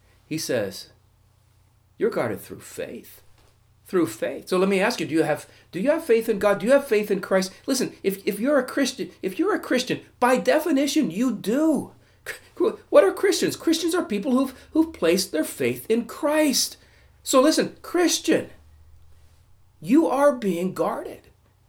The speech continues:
Even if you've made mistakes, even if you've, if you've, you've made wrong choices, even if you've strayed where you're not supposed to be, the shield of, of God's protection is constantly,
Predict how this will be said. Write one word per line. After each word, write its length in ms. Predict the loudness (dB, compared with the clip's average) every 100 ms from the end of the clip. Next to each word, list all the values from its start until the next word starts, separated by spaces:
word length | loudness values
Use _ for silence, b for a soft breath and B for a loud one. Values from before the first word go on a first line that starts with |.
| _ 0
Even 220 | 4 4
if 100 | 2
you've 180 | 2 0
made 220 | 0 0
mistakes, 480 | -2 2 4 6 4
even 180 | 2 2
if 100 | 0
you've, 200 | -4 -2
if 200 | -2 -2
you've, 200 | -6 -6
you've 160 | -4
made 180 | -2 0
wrong 260 | 0 -4 0
choices, 500 | 4 4 2 -2 -4
even 220 | -2 2 2
if 120 | 0
you've 180 | -4 -4
strayed 580 | 0 6 8 8 2 -2
where 120 | 0
you're 100 | 4
not 180 | 4 4
supposed 260 | 4 2 4
to 80 |
be, 180 | 0 0 B B -20 -4
the 120 | 0
shield 760 | 2 0 -2 2 4 6 4 4
of, 200 | 0 2
of 200 | 0 0
God's 300 | 0 2 0
protection 580 | -2 -2 0 2 0 -2
is 260 | -2 -2 -6
constantly, 800 | -10 0 2 2 0 2 2 2